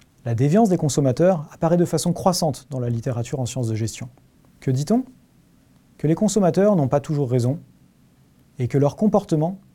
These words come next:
dépasse souvent les limites de l'acceptable. Quel comportement ? Des incivilités à l'agression physique, en passant par les réclamations frauduleuses et la méconnaissance des us et coutumes propres à un secteur,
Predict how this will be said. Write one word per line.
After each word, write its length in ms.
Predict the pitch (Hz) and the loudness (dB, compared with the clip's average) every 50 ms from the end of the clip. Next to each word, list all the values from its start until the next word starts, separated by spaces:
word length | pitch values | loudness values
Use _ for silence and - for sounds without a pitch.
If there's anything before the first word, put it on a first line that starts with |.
| _ _ _ _ _ _ _ | _ _ _ _ _ _ _
dépasse 420 | 123 113 123 120 - 131 123 - - | -4 -4 -2 -2 -2 -4 -4 -4 -6
souvent 400 | - - 214 190 170 165 175 196 - _ _ _ - | -4 -2 0 2 2 2 0 -4 -8 _ _ _ -6
les 140 | 127 117 | -2 0
limites 400 | 120 131 147 165 170 170 - - | 0 2 2 2 2 0 -2 -4
de 80 | 131 127 | -2 -2
l'acceptable. 560 | 127 120 120 - 117 - 123 110 107 110 - _ _ _ _ _ _ _ _ _ _ _ | -2 -2 -2 -4 -8 -8 -8 -10 -12 -14 -16 _ _ _ _ _ _ _ _ _ _ _
Quel 160 | - 156 160 165 | 0 0 0 2
comportement ? 520 | 196 175 196 190 - 214 208 233 277 269 - _ _ _ _ _ _ _ _ _ _ _ _ _ _ _ _ _ | 2 0 0 0 2 2 0 0 -2 -4 -12 _ _ _ _ _ _ _ _ _ _ _ _ _ _ _ _ _
Des 160 | 117 117 117 143 | -4 -2 0 2
incivilités 680 | 180 175 - 226 202 208 190 185 - - 117 107 117 - - _ | 0 2 0 0 2 2 2 2 2 0 0 -2 -2 -10 -18 _
à 80 | - 127 | -2 0
l'agression 400 | 143 160 170 202 196 - 190 175 | 0 2 2 0 0 0 -2 -2
physique, 480 | - 185 165 131 113 104 - - - _ _ _ _ _ _ _ _ _ _ _ _ _ _ | -2 -2 0 0 -2 -4 -6 -16 -20 _ _ _ _ _ _ _ _ _ _ _ _ _ _
en 100 | 156 160 | -2 0
passant 260 | - 208 185 - 220 | 2 2 0 2 0
par 120 | 196 190 170 | 2 2 2
les 100 | 156 147 | 2 2
réclamations 460 | 139 139 135 147 139 135 131 - 151 | 2 2 2 2 0 0 0 0 -4
frauduleuses 640 | 123 - - 175 160 156 139 127 123 120 113 107 - - _ _ _ _ - | -4 0 0 0 2 2 2 2 2 2 0 -2 -6 -14 _ _ _ _ -4
et 40 | 131 | -2
la 100 | 143 160 | 0 0
méconnaissance 760 | 175 175 175 196 180 175 160 - 185 180 175 170 - - 139 | 0 2 0 0 0 0 0 0 0 0 0 -2 -4 -8 -6
des 200 | 123 127 123 135 | -4 -2 -2 -2
us 140 | 175 - 185 | 0 -2 -2
et 40 | 165 | -2
coutumes 320 | - 160 - - 160 151 | -2 -4 -4 -2 -4 -4
propres 320 | 127 - - 175 175 - 139 | -2 -2 -4 -6 -4 -4 -6
à 20 | |
un 60 | 123 | -4
secteur, 520 | 117 - 120 - - 127 120 123 147 160 | -4 -4 -6 -6 -4 -4 -4 -4 -6 -8